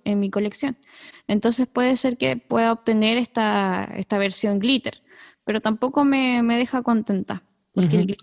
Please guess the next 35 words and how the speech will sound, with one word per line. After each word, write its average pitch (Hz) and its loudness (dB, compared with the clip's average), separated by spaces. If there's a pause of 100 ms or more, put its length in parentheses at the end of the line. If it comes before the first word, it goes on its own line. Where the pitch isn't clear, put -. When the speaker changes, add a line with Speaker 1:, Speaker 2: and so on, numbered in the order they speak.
(120)
Speaker 1:
glitter 240 2
es 220 0
como 202 -2 (520)
muy 226 0
delicado 208 2
igual 196 0
para 196 2
tenerlo 190 0 (320)
y 220 0
a - 2
mí 208 2
me 214 2
gusta 214 0
tener, 208 -4
me 202 0
gustaría 208 0
tenerlo 214 0
fuera 202 0
de 190 -2
caja. - -6 (540)
Entonces 202 -4
no 196 -4
sé - -8
si 208 -6
me 196 -2
<laughs> - -6
serviría, 202 2 (440)
la 226 6
verdad. 190 0 (600)
No 208 0
sé 214 0
si 233 -2
me 247 2
gustaría 233 2
tanto. 185 -4